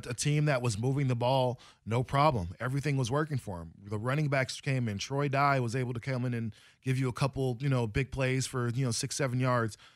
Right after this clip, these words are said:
Uh, C J Verdell, you know, ended up having, you know, a,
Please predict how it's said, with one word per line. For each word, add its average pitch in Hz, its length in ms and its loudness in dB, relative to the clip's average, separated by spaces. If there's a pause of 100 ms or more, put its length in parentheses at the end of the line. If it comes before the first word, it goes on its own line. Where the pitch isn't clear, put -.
(160)
Uh, 120 440 2
C - 200 -4
J 160 60 2
Verdell, 147 500 2
you 143 80 -2
know, 131 80 0
ended 139 260 -2
up 139 140 0
having, 143 280 2
you 143 120 -2
know, 127 140 0
a, 117 40 -2